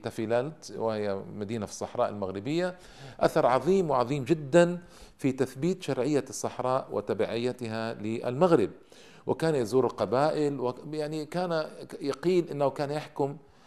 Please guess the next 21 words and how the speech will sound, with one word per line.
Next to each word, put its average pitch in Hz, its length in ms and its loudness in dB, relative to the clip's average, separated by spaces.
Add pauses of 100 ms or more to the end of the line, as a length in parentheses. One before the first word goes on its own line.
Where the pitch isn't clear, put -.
(160)
على 123 160 4
صهوة 135 400 2
جواده، 107 520 4
يعني 87 440 -6
كان 131 220 0
عرشه 147 420 2
فوق 143 320 2
جواده 98 640 2 (500)
من 117 120 0
كثرة 139 440 2
الرحلات 139 540 0
التي 113 220 -2
قام 135 280 -4
بها 127 380 -2 (460)
في - 260 -4
أكثر 135 300 0
من 110 120 -2
عشرين 113 260 -4
سنة 117 300 -6 (360)
من 113 340 -2 (220)
حكمه، 95 520 -4